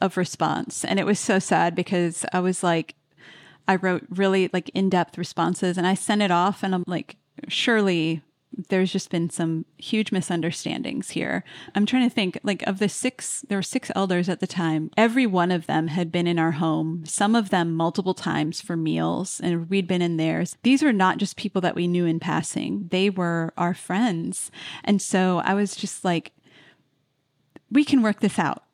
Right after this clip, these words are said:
Surely we can work this out." And I, I underestimated the, the level of unhealth that was going on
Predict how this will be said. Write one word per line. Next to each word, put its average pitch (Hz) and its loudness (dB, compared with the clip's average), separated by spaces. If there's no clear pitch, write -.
Surely 277 4
we 220 0
can 202 2
work 175 -2
this - -2
out." - -4
And 208 4
I, 190 2
I 196 2
underestimated 190 2
the, 170 0
the 175 -2
level 170 -2
of 175 -2
unhealth 175 0
that 165 0
was 185 -2
going 175 0
on 180 0